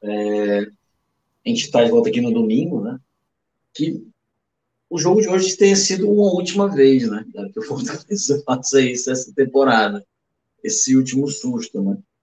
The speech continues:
É, porque realmente foi, foi dif-, eu não vejo mais jogo na casa da Bel e do Beto. Última vez. Aprendi minha lição.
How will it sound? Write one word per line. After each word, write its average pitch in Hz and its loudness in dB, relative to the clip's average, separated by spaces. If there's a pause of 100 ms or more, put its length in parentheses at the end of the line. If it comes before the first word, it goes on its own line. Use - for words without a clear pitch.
(580)
É, 98 0 (480)
porque 135 2
realmente 147 4
foi, 165 0
foi 160 0
dif-, - -8 (220)
eu 180 0
não 226 4
vejo 190 4
mais 160 -2
jogo 147 4
na 139 -4
casa 131 -2 (360)
da 117 -2
Bel 110 -2
e 117 -4
do 127 -8
Beto. - -10 (840)
Última 139 -2
vez. 101 -2
Aprendi 120 0
minha 151 4
lição. 127 -2